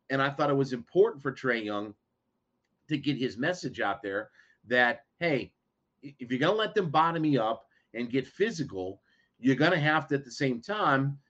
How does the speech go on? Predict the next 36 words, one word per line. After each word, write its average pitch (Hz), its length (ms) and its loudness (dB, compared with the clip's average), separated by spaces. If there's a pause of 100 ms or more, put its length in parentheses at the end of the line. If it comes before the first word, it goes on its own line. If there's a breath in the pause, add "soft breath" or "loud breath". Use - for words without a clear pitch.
you 120 80 -4
know, 123 100 -2
either 151 220 4
call 196 340 2
it 165 120 -2
both 170 260 4
ways, 127 480 2 (400)
give 170 160 4
me 214 80 -2
some 190 240 -6
calls, 117 680 2
or 131 220 -2
figure 156 260 4
something 139 460 -2
out. 90 320 -2 (320 soft breath)
But 127 280 4
it 139 220 -4
can't 170 300 0
be 156 100 0
this 139 220 -2
big 131 260 0
of 113 80 -4
a 110 60 -4
discrepancy. 90 960 -6
And 110 320 -4 (1500)
I 160 120 6
know 170 140 8
Steve 151 260 2
Holman 143 340 6
on 131 140 2
the, 123 140 0
uh, 117 60 0
broadcast 127 640 0
talked 123 240 -4
about, 113 340 -2
like, 101 160 -6